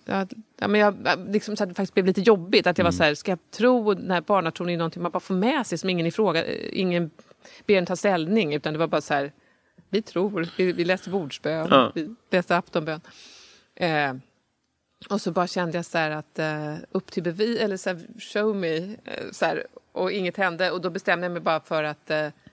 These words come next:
Speaker 1: jag tar inte ställning till den här frågan förrän jag måste. Eller liksom, och det har, jag har inte kommit till en situation där jag måste. Så att jag, jag har
Speaker 2: Aha.
Speaker 1: fortf-, jag är fortfarande
Speaker 2: Det är
Speaker 1: i någon så här
Speaker 2: latent.
Speaker 1: limbo. <laughs> Jag vet inte. Så att jag, jag kan ju inte s-, alltså jag tror inte, jag tror inte på Gud, det, det kan jag faktiskt inte säga. Men,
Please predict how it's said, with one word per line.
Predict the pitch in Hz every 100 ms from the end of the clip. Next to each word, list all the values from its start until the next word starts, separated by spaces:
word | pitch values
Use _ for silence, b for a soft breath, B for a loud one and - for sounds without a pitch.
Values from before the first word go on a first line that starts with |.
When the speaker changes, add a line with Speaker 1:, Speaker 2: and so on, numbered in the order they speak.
| b b _ _ _ _ _ _
Speaker 1:
jag | - 165 185
tar | 208
inte | 180
ställning | 170 - 220 196 214
till | 208
den | 175
här |
frågan | 143 160 147 147 143 -
förrän | - 151
jag | 147
måste. | 151 180 - - - - 220 - - _
Eller | - 160 160
liksom, | 156 - 156 156 - _ _ _
och | 185
det | 175 185
har, | 190 202
jag | 196
har |
inte | 190
kommit | - 208 196 208
till |
en | 214
situation | - 190 165 - 156
där | 156
jag | 156
måste. | 185 - - 170 - - B B B
Så | -
att | 196 180
jag, | 190 185
jag | 196
har | 202
Speaker 2:
Aha. | 196
Speaker 1:
fortf-, | 202 -
jag | 196
är | 185
fortfarande | 196 190 170
Speaker 2:
Det | 160
är | 190
Speaker 1:
i |
någon |
så |
här | 151
Speaker 2:
latent. | - - B B
Speaker 1:
limbo. | - 214 214 208 160 170 180 247 214
<laughs> | -
Jag | 311
vet | 196 -
inte. | 170 - 156 - b b b b b
Så | -
att | 185 190
jag, | 175
jag | 190 185
kan |
ju | 214
inte | 165
s-, | - -
alltså | 185 190
jag | 190
tror | - 220
inte, | 214 -
jag | 165 170
tror | - 190 175
inte | -
på | 147
Gud, | 170 - 175 139 151
det, | 165
det | 160
kan | 156 165
jag |
faktiskt | 156 147
inte | 151
säga. | 156 147
Men, | 147 180 170